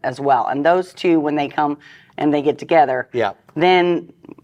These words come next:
Speaker 1: they help each other and the snowball starts rolling from there. But there's gotta be a want on the student side, which we had, and there's gotta be faculty members who are involved, which we are. Um,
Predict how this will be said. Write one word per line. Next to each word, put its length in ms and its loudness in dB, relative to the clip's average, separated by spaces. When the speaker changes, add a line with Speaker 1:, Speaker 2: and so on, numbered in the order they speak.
Speaker 1:
they 360 0
help 260 0
each 220 -6
other 320 0
and 120 -4
the 60 -8
snowball 460 -2
starts 280 -6
rolling 300 -2
from 220 -8
there. 280 -6
But 180 -2
there's 160 -6
gotta 180 2
be 140 0
a 80 4
want 420 0
on 140 -2
the 80 -6
student 420 -4
side, 300 -4
which 180 -6
we 140 -2
had, 340 0
and 160 2
there's 220 2
gotta 260 4
be 220 0
faculty 420 0
members 380 -4
who 140 0
are 120 2
involved, 480 2
which 220 -6
we 140 2
are. 360 4
Um, 400 0